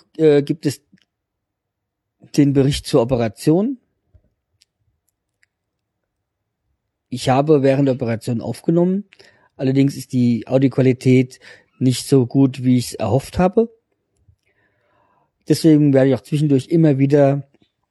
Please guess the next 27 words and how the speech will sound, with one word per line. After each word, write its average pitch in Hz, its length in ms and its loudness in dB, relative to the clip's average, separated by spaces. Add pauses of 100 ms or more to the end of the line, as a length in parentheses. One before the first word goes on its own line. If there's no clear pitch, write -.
(1000)
noch 139 180 -4
dazu 131 400 -6
was 117 220 -6
sagen, 151 380 -4 (1700)
weil 139 120 2
man 139 160 4
sonst 135 240 0
nicht 127 160 -2
wirklich 120 300 -2
was 113 120 0
verstehen 107 380 -2
kann. 90 240 -8 (2250)
Aber 143 220 0
der 131 100 2
Reihe 107 200 -2
nach. 92 320 -12
Kommen 160 240 0
wir 143 100 2
zur 139 160 -2
Operation. 104 720 -4 (1000)
Die 131 200 -2
war 143 220 2
eher 143 200 0
eine 123 400 -4
sehr 131 520 0
langweilige 117 540 0
Angelegenheit. 117 840 -4